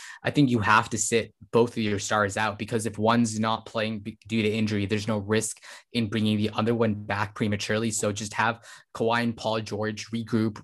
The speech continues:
re-, um, uh, just make sure their injuries heal properly for next season.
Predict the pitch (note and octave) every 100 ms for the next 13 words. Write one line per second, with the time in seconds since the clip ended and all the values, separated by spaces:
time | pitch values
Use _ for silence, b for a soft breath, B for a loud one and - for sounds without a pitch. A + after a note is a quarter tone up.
0 | - A#2 A2+ - G#2 G2+ F#2+ G2 B B
1 | B B - G#2+ G2+ G2 F#2 F#2 A2 G#2
2 | A2+ A#2 - B2 A2+ A#2 A#2+ B2 G#2+ B2+
3 | B2 A#2 A2+ B2 B2 A#2+ G#2+ A2+ B2 -
4 | A#2 A#2+ C3+ C3